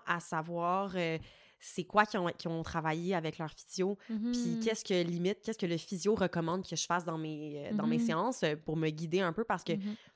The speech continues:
Speaker 1: en physiothérapie, euh, très souvent, il y a plus d'évaluation de la condition physique qui se fait qu'en
Speaker 2: Mm-hmm.
Speaker 1: massage. Fait que moi, de savoir quels tests ont été faits puis quelles structures ont besoin de plus de travail, euh,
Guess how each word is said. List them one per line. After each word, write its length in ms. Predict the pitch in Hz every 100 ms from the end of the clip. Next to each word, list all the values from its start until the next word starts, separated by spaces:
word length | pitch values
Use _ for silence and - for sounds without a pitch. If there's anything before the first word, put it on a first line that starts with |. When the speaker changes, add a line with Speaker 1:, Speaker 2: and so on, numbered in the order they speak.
| _ _ _ -
Speaker 1:
en 120 | 190
physiothérapie, 1000 | - 196 196 196 170 160 - - 202 240 214
euh, 320 | 147 139 65 -
très 160 | - 180
souvent, 260 | - 180
il 60 | 190
y 40 |
a 40 | 156
plus 220 | 202 185
d'évaluation 920 | 190 190 185 180 170 165 - 190 190
de 60 | 175
la 80 |
condition 380 | 165 160 156 165
physique 280 | 156 196 202
qui 140 | - 170
se 180 | -
fait 280 | - 180 196 -
qu'en 100 | 185
Speaker 2:
Mm-hmm. 160 | 180 220
Speaker 1:
massage. 520 | 156 175 220 294 -
Fait 120 | 170
que 100 | -
moi, 180 | 175 202
de 140 | 175
savoir 460 | 156 - 160 180 208
quels 160 | 214 208
tests 240 | 208 -
ont 80 | 180
été 220 | 160 160
faits 180 | 156 190
puis 80 | -
quelles 160 | - 180
structures 360 | - 180 185 190
ont 140 | 170
besoin 300 | 160 160 170
de 40 |
plus 180 | 170 180
de 60 | 170
travail, 580 | - 160 160 160 185
euh, 80 | 160